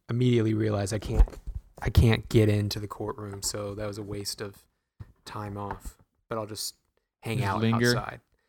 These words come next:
Speaker 2: Yeah.
Speaker 1: Linger, yeah.
Speaker 2: What do you think?
Speaker 1: And
Speaker 2: You
Speaker 1: then
Speaker 2: wanna
Speaker 1: f-
Speaker 2: put, get some, uh, get a, get a pool going?
Speaker 1: Of what are we betting
Speaker 2: Anything,
Speaker 1: on?
Speaker 2: eh, I guess, like, I, so, uh, is anything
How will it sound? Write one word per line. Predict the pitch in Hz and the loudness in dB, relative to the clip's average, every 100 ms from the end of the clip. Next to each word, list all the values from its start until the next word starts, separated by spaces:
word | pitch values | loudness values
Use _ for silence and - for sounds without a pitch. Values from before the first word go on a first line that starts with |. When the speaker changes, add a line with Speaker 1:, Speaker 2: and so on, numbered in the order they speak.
| _ - | _ -10
Speaker 2:
Yeah. | 123 | -4
Speaker 1:
Linger, | 127 123 113 95 | -2 -2 -2 -4
yeah. | 98 104 98 95 110 _ _ _ - - | -6 -6 -6 -8 -14 _ _ _ -16 -2
Speaker 2:
What | 160 | 0
do | |
you | 165 | 2
think? | 160 | 2
Speaker 1:
And | 139 | 4
Speaker 2:
You | |
Speaker 1:
then | |
Speaker 2:
wanna | 143 139 | 4 4
Speaker 1:
f- | 160 156 | 2 2
Speaker 2:
put, | - 151 | 0 -4
get | 151 - | -2 0
some, | 165 151 156 | 0 2 2
uh, | 143 127 107 87 - _ _ _ _ _ - - - | 4 4 2 -4 -16 _ _ _ _ _ -20 -20 -8
get | 147 | -4
a, | 135 | -4
get | 135 139 | -4 -4
a | - | -2
pool | 170 165 | 2 4
going? | 160 160 165 170 170 - _ _ _ _ | 4 4 4 4 2 -2 _ _ _ _
Speaker 1:
Of | 131 120 117 - _ 202 214 | 2 2 0 -18 _ -18 0
what | 147 | 4
are | |
we | 147 | 4
betting | 135 160 180 117 | 4 2 2 0
Speaker 2:
Anything, | - | -2
Speaker 1:
on? | - - | -10 -8
Speaker 2:
eh, | 165 - - 139 | -8 -8 -12 0
I | 180 | 4
guess, | 202 202 | 4 6
like, | 190 180 - _ _ - | 2 2 -8 _ _ 0
I, | 185 131 90 _ _ _ _ _ | 0 2 -6 _ _ _ _ _
so, | - - 170 160 160 156 160 156 156 131 | -10 2 4 6 6 6 6 4 2 0
uh, | 135 127 127 | 2 2 2
is | 151 180 | 2 4
anything | 202 208 220 214 208 196 190 185 | 4 2 0 0 0 -2 -2 -2